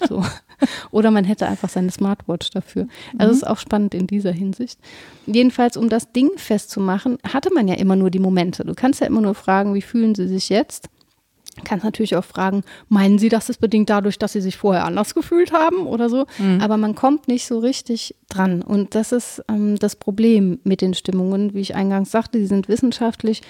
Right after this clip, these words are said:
Speaker 1: schwer zugänglich, aber ja nicht unzugänglich,
Speaker 2: Das
Speaker 1: weil
Speaker 2: Schöne ist ja, dass das auch nur Frauen betrifft mit diesen
Speaker 1: Mit den
Speaker 2: Stimmungsschwankungen.
Speaker 1: Stimmungsschwankungen. <laughs> Ja, gut, dass das hauptsächlich Forscher waren <laughs> und nicht Forscherinnen. Ja, das ist, ist so ein Frauenthema, ne?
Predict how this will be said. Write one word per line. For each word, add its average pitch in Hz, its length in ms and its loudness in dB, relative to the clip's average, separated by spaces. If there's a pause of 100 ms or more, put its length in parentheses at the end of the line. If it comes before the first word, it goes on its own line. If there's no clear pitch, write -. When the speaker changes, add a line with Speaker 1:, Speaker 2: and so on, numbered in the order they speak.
(280)
Speaker 1:
schwer 220 640 2 (180)
zugänglich, 294 680 2
aber 247 220 2
ja 226 160 2
nicht 226 320 0
unzugänglich, 170 1120 -4
Speaker 2:
Das 180 220 0
Speaker 1:
weil 196 60 2
Speaker 2:
Schöne 202 260 4
ist 175 100 -4
ja, 185 80 0
dass 170 180 -2
das - 300 -4
auch 165 180 -4
nur 180 140 2
Frauen 170 360 0
betrifft 151 360 -8
mit 156 100 -6
diesen 151 160 -10
Speaker 1:
Mit 147 80 -6
den - 40 -10
Speaker 2:
Stimmungsschwankungen. 156 580 0
Speaker 1:
Stimmungsschwankungen. - 880 0
<laughs> 370 60 4 (220)
Ja, 381 260 4 (800)
gut, 349 280 4
dass 294 240 0
das 277 240 -4
hauptsächlich 247 580 -4
Forscher 269 460 -2
waren 262 340 -6 (380)
<laughs> - 440 -16
und 277 160 -4
nicht 269 220 -2
Forscherinnen. 220 560 -2 (220)
Ja, 190 320 0
das 196 160 -4
ist, 247 120 -6
ist - 220 -4
so 415 60 -2
ein 381 80 -2
Frauenthema, 269 840 2
ne? 277 160 2